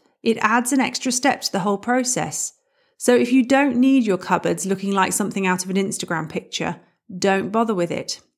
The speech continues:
I'd started decanting the pasta into a container until I realised that as a family of five, we always use the whole five hundred gram packet.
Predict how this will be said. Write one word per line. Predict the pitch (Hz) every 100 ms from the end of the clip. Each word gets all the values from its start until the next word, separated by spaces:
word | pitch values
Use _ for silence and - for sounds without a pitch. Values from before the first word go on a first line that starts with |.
| _ _ _
I'd | - 240 247
started | 285 269 269
decanting | 214 202 233 247 233
the | 190
pasta | 185 285 277 - 170
into | 160 -
a |
container | 170 175 165 170 160 160 170 185 _ - - -
until | 220 220 247
I | 233
realised | 240 240 269 240 160 165 185 190 -
that | 202
as | 226
a | 226
family | 247 247 269
of | 254
five, | 254 233 190 156 175 - _ - _ -
we | 233
always | - 269 277 247 -
use | 190 180
the | 190
whole | 220 208
five | 202 220 196
hundred | 180 196 202
gram | 190 180 180
packet. | 214 240 - 160 -